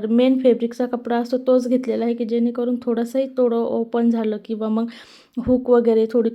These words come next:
गॅप पण दिसला तर आपल्या लक्षात येत नाही, म्हणून मी सेम नेहमी, अ, जो मेन फॅब्रिकचा कपडा असतो तोच यूज, यूज करते, अ, काचपट्टीसाठी. इथे बघू शकता तुम्ही अशा पद्धतीने मी थोडंसं मोठं दोन ते अडीच इंचाची पट्टी घेतलेली होती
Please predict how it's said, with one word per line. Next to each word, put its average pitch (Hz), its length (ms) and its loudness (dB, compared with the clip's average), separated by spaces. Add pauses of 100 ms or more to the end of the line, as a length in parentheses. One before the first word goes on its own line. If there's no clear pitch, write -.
गॅप 226 280 0
पण 247 160 2
दिसला 240 320 -2
तर 233 100 -4
आपल्या 233 260 -2
लक्षात 233 380 0
येत 240 160 0
नाही, 233 140 0
म्हणून 233 280 2
मी 254 200 2
सेम 262 340 2
नेहमी, 254 440 2 (360)
अ, 214 120 -4
जो 226 200 4
मेन 247 280 4
फॅब्रिकचा 233 460 2
कपडा 233 300 -4
असतो 240 240 -2
तोच 254 320 2
यूज, 240 240 0
यूज 233 260 2
करते, 214 460 -2
अ, 202 200 -2
काचपट्टीसाठी. 220 1160 -8
इथे 226 160 -6
बघू 214 200 -6
शकता 220 220 -8
तुम्ही 214 220 -8
अशा 214 180 -10
पद्धतीने 214 480 -8
मी 214 160 -6
थोडंसं 214 320 -8
मोठं 208 320 -8
दोन 214 280 -4
ते 220 40 -4
अडीच 202 240 -8
इंचाची 214 320 -6
पट्टी 208 280 -12
घेतलेली 208 400 -6
होती 208 320 -8